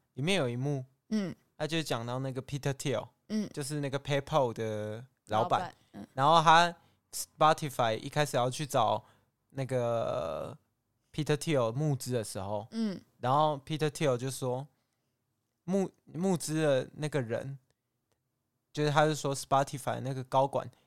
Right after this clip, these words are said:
Speaker 1: ，“你是不是有过动症？”
Speaker 2: 嗯。
Speaker 1: 然后他就是整个很气定神闲的那种，跟他讲一些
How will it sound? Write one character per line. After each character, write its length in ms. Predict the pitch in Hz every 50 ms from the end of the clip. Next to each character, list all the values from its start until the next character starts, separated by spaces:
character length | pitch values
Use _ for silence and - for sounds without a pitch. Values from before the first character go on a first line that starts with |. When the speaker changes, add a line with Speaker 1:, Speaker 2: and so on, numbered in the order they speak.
| _ _
Speaker 1:
，“你 100 | 120 117
是 120 | - -
不 60 | 147
是 40 | 139
有 60 | 123
过 260 | - - - 135 123
动 260 | 113 - 127 117 110 107
症？” 220 | - - 117 - 113 - _ _
Speaker 2:
嗯。 300 | 113 107 - 107 - - -
Speaker 1:
然 120 | - 139
后 120 | 160 185 175
他 120 | 180 175
就 140 | 175 185 185
是 160 | 170 185 175
整 240 | - - 127 117 113
个 240 | 117 120 117 123 131 _
很 360 | _ - 123 113 113 117 127 - _ _ _ _ _ _ _ _ _ _ _ _ _ _ _ _ _
气 280 | - - - 208 190 170
定 300 | 147 - 190 170 156 147
神 300 | - - 135 127 135 151
闲 240 | 151 - 143 113 113
的 120 | 113 117 123
那 140 | 135 147
种， 160 | 151 135 120 - 135 - _ _ _ _
跟 100 | - 147
他 160 | 147 156 156
讲 280 | 156 - 131 110 -
一 40 | 123
些 360 | 127 - 135 131 127 131 143